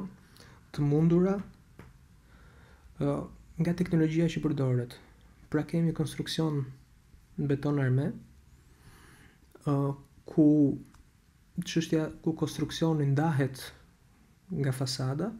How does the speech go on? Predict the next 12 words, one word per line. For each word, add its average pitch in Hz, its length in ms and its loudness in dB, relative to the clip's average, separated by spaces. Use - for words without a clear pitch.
ë, 135 120 -2
ku 143 140 4
pamja 165 480 4
që 165 160 -6
ka 156 160 -2
arkitektura 151 800 0
nuk 160 320 2
është, 156 300 2
nuk 147 160 -2
duhet 147 240 2
i 143 80 -2
përgjigjet, 143 600 -2